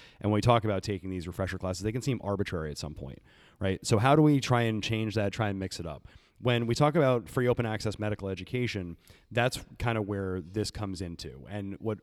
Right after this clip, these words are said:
what free open access medical education is, what foam, it's called foam Ed. It's, it started, uh, in the early two thousands as a movement when people realized that we can use Twitter to our advantage to actually get information out to students.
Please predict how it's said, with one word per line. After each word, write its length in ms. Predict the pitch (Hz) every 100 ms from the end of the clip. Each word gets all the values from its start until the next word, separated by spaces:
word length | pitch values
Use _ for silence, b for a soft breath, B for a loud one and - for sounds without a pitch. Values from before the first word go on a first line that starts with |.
| _
what 240 | 117 117
free 160 | - 160
open 160 | 160 147
access 240 | 123 113
medical 240 | 120 110
education 460 | 110 95 101 92 90
is, 120 | 87
what 140 | 85 -
foam, 280 | 117 107 -
it's 140 | 104
called 220 | - 104 -
foam 280 | - 95
Ed. 200 | 87 82 B B B B -
It's, 440 | 113 104 - -
it 140 | 131 113
started, 400 | 147 151 147 131
uh, 320 | 110 113 104
in 80 | 104
the 80 | 107
early 280 | 127 127 127
two 180 | - 113
thousands 580 | 107 101 92 90 87
as 200 | - 101
a 40 | 95
movement 460 | 113 131 107 98
when 140 | 87 95
people 220 | 104 101
realized 360 | 98 92 92 101
that 60 |
we 100 | 95
can 120 | 101
use 140 | 95 87
Twitter 340 | - 113 101
to 140 | 92 104
our 120 | 87
advantage 480 | 87 107 101 90 -
to 60 | 95
actually 280 | 92 90
get 200 | 90 92
information 460 | 85 95 92 87 87
out 160 | 85 -
to 80 |
students. 420 | - 85 60 50